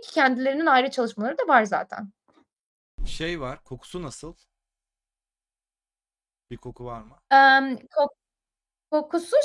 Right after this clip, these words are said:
Speaker 1: şey, yani ete yakın bir koku. Bu arada şey vardı bak, Impossible, em, bizim işte investor meeting, ay, şeyde. <laughs>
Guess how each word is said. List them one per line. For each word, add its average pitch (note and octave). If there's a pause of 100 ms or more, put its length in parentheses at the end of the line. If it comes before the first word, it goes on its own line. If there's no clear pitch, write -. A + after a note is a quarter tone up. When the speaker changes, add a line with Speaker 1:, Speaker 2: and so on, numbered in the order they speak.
Speaker 1:
şey, F4
yani A3+
ete C4+
yakın E4+
bir C4+
koku. G#3 (160)
Bu C4
arada A#4 (120)
şey D#4+
vardı C4+
bak, G3+
Impossible, C#4+ (240)
em, A#3
bizim C#4+
işte D4
investor C#4
meeting, A#3+
ay, A3+
şeyde. G3+ (140)
<laughs> A3